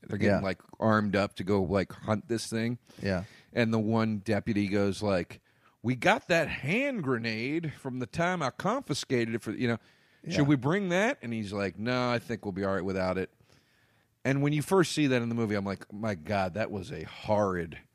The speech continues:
Speaker 2: <laughs>
Speaker 1: setup."
Speaker 2: Uh-huh.
Speaker 1: But they did, they do great with it because they, sure enough, they do go back and get the hand grenade, and it, it, it fails them.
Speaker 2: Right.
Speaker 1: And it's like, I was like, "Oh, that's funny. He got me with that."
Speaker 2: Yeah.
Speaker 1: That was a good, that was a good little device.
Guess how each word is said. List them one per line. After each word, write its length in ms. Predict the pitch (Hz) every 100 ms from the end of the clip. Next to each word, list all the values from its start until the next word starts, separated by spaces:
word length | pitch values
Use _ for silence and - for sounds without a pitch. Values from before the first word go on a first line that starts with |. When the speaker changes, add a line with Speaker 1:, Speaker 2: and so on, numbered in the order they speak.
| _ -
Speaker 2:
<laughs> 280 | - - -
Speaker 1:
setup." 580 | - 127 101 85 - -
Speaker 2:
Uh-huh. 380 | 104 117 113 104 - - _ _ _ _ _ _ _ _ -
Speaker 1:
But 180 | 139 -
they 180 | 127 120
did, 480 | 95 131 117 95
they 120 | 117 123
do 200 | 113 131
great 220 | 127 147
with 140 | 104 92
it 80 |
because 240 | 98 131 104
they, 100 | 117
sure 200 | - 135
enough, 160 | 131
they 120 | 123 120
do 160 | 123
go 100 | 123
back 200 | 120 117
and 80 | 113
get 120 | 107
the 80 | 110
hand 180 | 107 104
grenade, 320 | 107 104 110
and 100 | 104
it, 120 | 113 -
it, 120 | 110
it 120 | 101
fails 460 | - 127 120 117 98
them. 260 | 95 87 82 _
Speaker 2:
Right. 200 | 104 95
Speaker 1:
And 80 | 107
it's 120 | -
like, 160 | 104 107
I 60 |
was 100 | 117 117
like, 120 | 120
"Oh, 120 | 135
that's 160 | 139 147
funny. 280 | - 147 110
He 100 | 120
got 320 | 110 117 117
me 80 | 95
with 160 | 90 -
that." 220 | 85 -
Speaker 2:
Yeah. 240 | - 104 80 - _ _ _ _ _ _ _ -
Speaker 1:
That 80 |
was 140 | 123 113
a 60 |
good, 400 | 107 120 117 87
that 80 | -
was 120 | 110
a 40 | 98
good 160 | 113
little 200 | 101 104
device. 600 | 92 90 92 78 78 -